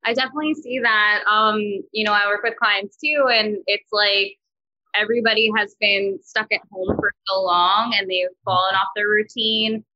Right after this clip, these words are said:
So they have, like, so much more to do since they're so behind. I feel like some of my clients struggle with that because they kind of beat themselves up. So,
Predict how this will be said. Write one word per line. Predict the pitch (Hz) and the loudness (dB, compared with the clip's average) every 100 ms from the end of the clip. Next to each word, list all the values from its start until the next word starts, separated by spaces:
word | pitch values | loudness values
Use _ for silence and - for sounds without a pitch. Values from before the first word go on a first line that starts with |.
| _ | _
So | - 220 202 196 190 190 185 - | -4 0 2 2 2 -2 -4 -4
they | 214 208 | 0 0
have, | 202 202 190 190 185 | 0 0 2 2 0
like, | 185 - | -2 -4
so | - - 208 | -14 -2 -2
much | 202 196 - - - | 0 -2 -4 -12 -16
more | 196 185 185 196 | -6 0 2 2
to | 190 185 | 0 -6
do | - 175 190 | -8 -8 -6
since | 214 190 185 | -6 -10 -4
they're | 185 | -4
so | 180 180 175 | -2 -6 -2
behind. | 170 170 170 175 214 247 | -4 0 0 0 0 0
I | 220 | -2
feel | - | -2
like | 262 247 233 _ _ _ | -2 0 -2 _ _ _
some | - 277 | -4 0
of | 330 | 2
my | 311 285 | 0 2
clients | 269 233 214 | 0 0 -4
struggle | - 214 202 | -2 -2 0
with | 190 190 | 0 0
that | 277 247 | 0 0
because | 202 214 208 | -2 -4 -4
they | 190 196 185 - | -2 -2 -2 -2
kind | 240 | -2
of | 226 | -2
beat | 214 214 | -4 -4
themselves | 196 185 170 165 - | -8 -4 -2 -2 -2
up. | 196 165 - | 0 0 -2
So, | - - 190 190 185 | -6 -2 0 0 -2